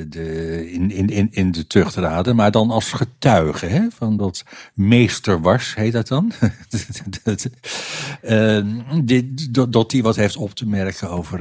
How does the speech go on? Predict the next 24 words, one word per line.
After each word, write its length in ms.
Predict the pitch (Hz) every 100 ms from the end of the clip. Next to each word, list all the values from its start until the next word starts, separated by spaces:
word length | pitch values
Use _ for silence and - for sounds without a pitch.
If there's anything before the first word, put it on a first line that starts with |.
| 92
eh, 80 | 87
baldadig 640 | 85 90 87 87 85 85 -
gedrag 480 | 85 85 80 - -
van, 300 | 90 78 80
eh, 180 | 78
van 220 | 85 85 85
jongeren, 480 | 87 78 73 73 -
ja. 320 | 104 87 82 _ _ _ _ _ _ - -
Maar 160 | - 175
niet 180 | 196 214
zo 100 | 175
vaak, 380 | 127 120 110 -
en 100 | 131
dat 120 | 131
is 80 | 120
wel 100 | 117
goed, 320 | - 95 -
hoor, 220 | 101 127
want, 240 | 120 110 - - - - - - _
eh, 380 | 147 117 110 113
je 60 | 101
hebt 240 | 107 -
ook, 360 | 95 110 107 -
eh, 480 | 107 107 107 107